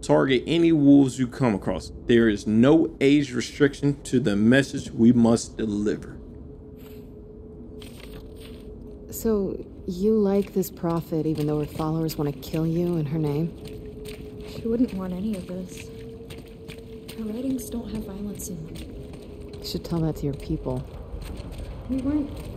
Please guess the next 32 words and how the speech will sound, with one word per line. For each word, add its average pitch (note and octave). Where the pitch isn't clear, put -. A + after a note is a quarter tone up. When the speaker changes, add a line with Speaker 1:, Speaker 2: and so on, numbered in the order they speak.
Speaker 3:
stoning B3+
or G3
hanging A3+
people G#3
until G3+
after G#3+
she G#3
died. F#3
You're -
taking B3+
her A#3
words G#3+
and -
twisting -
them. -
Read A#3
the A#3
text. -
Speaker 2:
Okay. G#3
Speaker 1:
Damn, C3
you F#3
trying A2+
to A2
act B2
like C3
she, B3+
Jesus G#3+
Christ, F4+
your F3
Lord B3
and D4
Savior. A4+